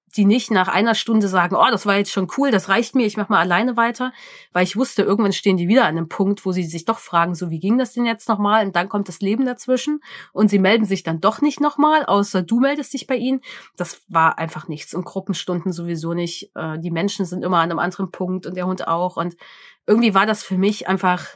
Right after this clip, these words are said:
nicht zielführend. Und deswegen habe ich dann irgendwann gesagt, „Okay, es gibt bei Dogged Ride nur noch eins zu eins Training“, schon vor, oh, ist schon lange her, zweitausendvierzehn oder so, fünfzehn,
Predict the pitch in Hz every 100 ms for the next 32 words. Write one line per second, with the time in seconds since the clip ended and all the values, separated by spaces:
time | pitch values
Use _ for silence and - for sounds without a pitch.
0 | _ _ 196 165 - - 208 - 160 151
1 | 151 - _ _ _ - - - _ _
2 | _ _ - 202 208 208 247 240 220 214
3 | 196 208 185 185 175 180 - 202 - 202
4 | 190 185 180 165 180 208 196 180 170 170
5 | 185 - - 202 - 226 220 208 190 190
6 | 180 - 180 170 175 165 _ _ _ _
7 | _ _ _ - - - - 156 151 156
8 | 165 151 156 - 165 160 165 160 180 175
9 | 196 180 180 175 190 208 - _ _ 196
10 | 185 - 214